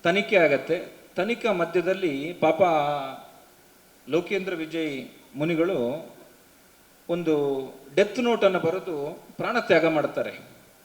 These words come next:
ಪ್ರಾಣತ್ಯಾಗ ಆದ ನಂತರ ಈ ತನಿಖೆ ನಡೀತಾ ನಡೀತಾ ಅವ್ರು ನಿರಪರಾಧಿ ಅಂತ ಸಮಾಜಕ್ಕೆ ಗೊತ್ತಾಗತ್ತೆ. ಆದ್ರೆ ಅವ್ರು ನಿರಪರಾಧಿ ಅಂತ ಗೊತ್ತಾಗುವಾಗ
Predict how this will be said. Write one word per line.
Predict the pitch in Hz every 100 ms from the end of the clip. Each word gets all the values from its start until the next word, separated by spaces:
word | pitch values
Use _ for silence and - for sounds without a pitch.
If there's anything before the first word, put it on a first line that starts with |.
| _ _ _ _ _ _ _ _ _ _ _ _ _ _
ಪ್ರಾಣತ್ಯಾಗ | 165 185 277 262 220 202 196
ಆದ | 190 196
ನಂತರ | 170 185 202 214 175 - 127 - - - - - _ 170
ಈ | 175
ತನಿಖೆ | 165 185 190 165
ನಡೀತಾ | 160 165 165
ನಡೀತಾ | 147 143 156 156 123 127 156 - -
ಅವ್ರು | 147 151
ನಿರಪರಾಧಿ | 143 156 185 202 180 175 175 185 175
ಅಂತ | 147 147 196 208 -
ಸಮಾಜಕ್ಕೆ | - 147 156 147 135
ಗೊತ್ತಾಗತ್ತೆ. | 139 135 143 123 117 113 104 - - - - - - -
ಆದ್ರೆ | 143 156
ಅವ್ರು | 156 156
ನಿರಪರಾಧಿ | 170 196 202 190 175 180
ಅಂತ | 165
ಗೊತ್ತಾಗುವಾಗ | 143 147 147 170 160 151